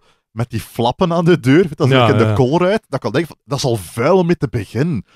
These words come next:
Speaker 1: Dat je zo door plastieke flappen moet, gelijk dat die een van de zone is waar je door moet.
Speaker 2: Ja, dat is gelijk dat raar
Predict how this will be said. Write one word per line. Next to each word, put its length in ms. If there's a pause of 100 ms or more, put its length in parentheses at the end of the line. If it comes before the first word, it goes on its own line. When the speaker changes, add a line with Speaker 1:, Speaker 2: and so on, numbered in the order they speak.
(280)
Speaker 1:
Dat 140
je 60
zo 60
door 220
plastieke 440
flappen 400
moet, 140
gelijk 200
dat 120
die 100
een 80
van 140
de 120
zone 400
is 100
waar 200
je 120
door 260
moet. 80
Speaker 2:
Ja, 100
dat 140
is 80
gelijk 180
dat 280
raar 260